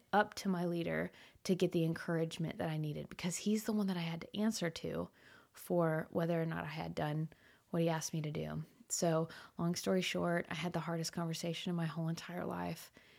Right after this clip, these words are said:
And, um, I, you know, talked with the person and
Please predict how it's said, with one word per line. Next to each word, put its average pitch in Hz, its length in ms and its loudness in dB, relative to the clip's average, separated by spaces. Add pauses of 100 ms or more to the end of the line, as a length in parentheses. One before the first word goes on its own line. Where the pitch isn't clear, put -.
(360)
And, 170 480 0 (100)
um, 180 460 -4 (400)
I, 175 540 0 (640)
you 196 140 4
know, 165 300 0
talked - 360 -4
with 185 320 -2 (580)
the 202 80 -8
person 190 580 4 (100)
and 175 400 0